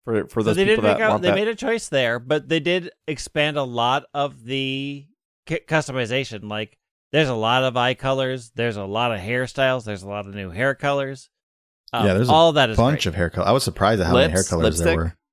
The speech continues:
Speaker 2: Lips, lipstick. You
Speaker 1: Eye-,
Speaker 2: get lips in this
Speaker 1: eyeliner,
Speaker 2: game.
Speaker 1: eyeshadow, or whatever. Yeah, uh, brows. There, there's a lot.
Speaker 2: Eyelashes.
Speaker 3: Eyelashes. Yeah,
Speaker 1: Yeah.
Speaker 3: eyelashes.
Speaker 1: Uh, it's re-, it's really, really great. So great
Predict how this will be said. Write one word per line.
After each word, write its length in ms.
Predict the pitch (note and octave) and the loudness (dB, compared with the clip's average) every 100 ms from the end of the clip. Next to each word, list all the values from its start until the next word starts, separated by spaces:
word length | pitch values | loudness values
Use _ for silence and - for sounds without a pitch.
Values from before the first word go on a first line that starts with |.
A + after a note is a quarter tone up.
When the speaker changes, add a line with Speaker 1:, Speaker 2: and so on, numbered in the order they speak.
| _ _ _ - | _ _ _ 0
Speaker 2:
Lips, 340 | E3 - - | 0 0 -2
lipstick. 600 | C#3 - - F#3 - - - | -2 -2 2 2 2 -12 -4
You 60 | G2+ | 2
Speaker 1:
Eye-, 160 | G#2+ | 4
Speaker 2:
get 100 | A2 | 4
lips 220 | F#2+ G#2 A#2+ | 4 4 4
in 40 | B2+ | 4
this 0 | A2 A#2 C#3 | 4 2 2
Speaker 1:
eyeliner, 60 | |
Speaker 2:
game. 160 | D#3+ D#3+ | 2 2
Speaker 1:
eyeshadow, 680 | G#2+ G#2+ - A#2+ B2+ D3+ D3+ | 2 2 2 2 2 2 2
or 340 | A#2+ G2 F#2+ | 2 0 2
whatever. 440 | G2 G#2 A#2+ C3 B2+ | 0 0 0 -2 -4
Yeah, 340 | A#2+ G#2 B2+ F2+ - | -2 0 0 -2 0
uh, 120 | G2+ | 0
brows. 800 | F#2 D2 - G2 A#2 E3 F3 - - | -2 -2 2 4 4 2 -2 -8 -2
There, 160 | A#2 A2 | 0 2
there's 200 | C3 B2+ | 0 4
a 20 | |
lot. 220 | C#3 C#3 | 4 4
Speaker 2:
Eyelashes. 240 | B2+ B2 F2+ | 4 4 6
Speaker 3:
Eyelashes. 560 | F2+ G2 G#2 G2+ - - | 4 4 2 0 -4 -4
Yeah, 100 | G2+ | 0
Speaker 1:
Yeah. 220 | F2+ E2 | 0 2
Speaker 3:
eyelashes. 540 | F2+ F2+ - F#2+ F#2+ - _ _ _ | 2 0 0 -4 -4 -10 _ _ _
Speaker 1:
Uh, 220 | G2+ G#2 - | 2 2 2
it's 200 | C#3+ F#3 | 0 0
re-, 80 | G3 | 0
it's 120 | D#3+ | 2
really, 160 | G3+ G3 | 2 4
really 200 | F#3 F3 | 4 4
great. 260 | C3+ A2+ - _ _ _ _ _ _ - | 2 2 -2 _ _ _ _ _ _ -8
So 420 | G3+ - G#3 A#3+ | -4 2 4 4
great 460 | G3+ E3+ A3+ D#3+ | 4 4 4 2